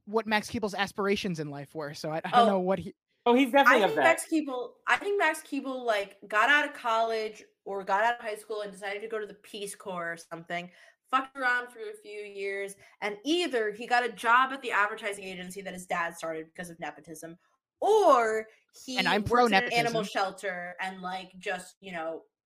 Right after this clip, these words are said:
Speaker 2: helps animals and, like, doesn't actually make any money in his life. You know, he's just a free spirit. You can't keep him down.
Speaker 1: Yeah, I think when we get the, uh, Max Keeble reboot, which is hopefully in development, uh, we, we should see that Max Keeble is, uh, some kind of,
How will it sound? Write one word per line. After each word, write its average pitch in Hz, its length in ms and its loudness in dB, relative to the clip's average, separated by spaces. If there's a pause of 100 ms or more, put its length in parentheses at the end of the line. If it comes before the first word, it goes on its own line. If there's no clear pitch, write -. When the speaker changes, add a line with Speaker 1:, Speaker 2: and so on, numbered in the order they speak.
(600)
Speaker 2:
helps 226 380 -4
animals 196 500 -2
and, 190 100 -10
like, 175 280 -8
doesn't 190 240 -8
actually 175 360 -10
make 165 220 -14
any 156 120 -14
money 147 300 -14
in - 80 -20
his - 140 -20
life. - 200 -12
You 196 80 -6
know, 220 80 -4
he's 330 200 -6
just 392 140 -10
a 381 60 -8
free 311 220 -8
spirit. 254 380 -8
You - 100 -12
can't 247 220 -14
keep 269 180 -14
him 233 120 -14
down. 190 260 -6 (800)
Speaker 1:
Yeah, 233 240 0
I 247 80 0
think 294 240 -8
when 285 120 -4
we 247 80 -4
get 196 220 -4
the, 185 260 -8
uh, 160 300 -8 (220)
Max 170 280 -6
Keeble 165 500 -4 (440)
reboot, 160 500 -6
which 170 200 -10
is 156 100 -14
hopefully 156 500 -6
in 156 200 -8
development, 147 560 -6 (220)
uh, 165 300 4
we, 240 140 2
we 247 180 4
should 208 220 0
see 180 140 -2
that 165 120 0
Max 165 200 -4
Keeble 165 220 0
is, 151 140 -6 (320)
uh, 175 120 0
some 226 240 0
kind 185 240 -2
of, 170 240 -4